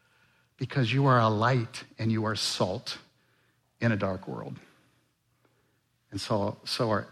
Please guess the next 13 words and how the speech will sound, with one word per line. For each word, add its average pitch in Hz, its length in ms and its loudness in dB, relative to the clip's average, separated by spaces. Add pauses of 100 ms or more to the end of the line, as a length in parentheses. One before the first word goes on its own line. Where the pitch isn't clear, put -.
every 117 220 2
single 123 280 0
one 113 140 0
of 95 100 -6
us 101 160 -8
who 117 140 -6
name 98 320 -4
the 104 80 -8
name 92 180 -6
of 95 80 -8
Jesus - 380 -14
Christ. - 440 -12
Amen? 117 280 -12